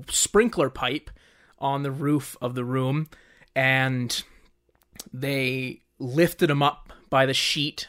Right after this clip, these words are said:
uh, until he would lose consciousness.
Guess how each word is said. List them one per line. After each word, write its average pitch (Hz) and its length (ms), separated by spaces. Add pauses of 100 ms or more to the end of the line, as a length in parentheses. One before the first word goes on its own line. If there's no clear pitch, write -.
(160)
uh, 131 260
until 131 540
he 139 180
would 127 160
lose 127 380
consciousness. 156 760